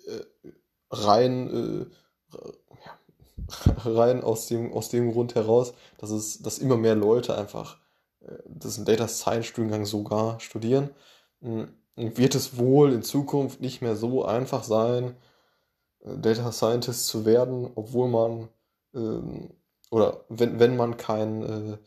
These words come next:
ja, kein Mathematik, Statistik oder Data Science Studiengang belegt hat, mm,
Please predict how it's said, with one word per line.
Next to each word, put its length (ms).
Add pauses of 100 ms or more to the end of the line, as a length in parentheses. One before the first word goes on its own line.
(560)
ja, 160 (240)
kein 260
Mathematik, 500
Statistik 600
oder 160
Data 260
Science 280
Studiengang 460
belegt 320
hat, 220 (800)
mm, 400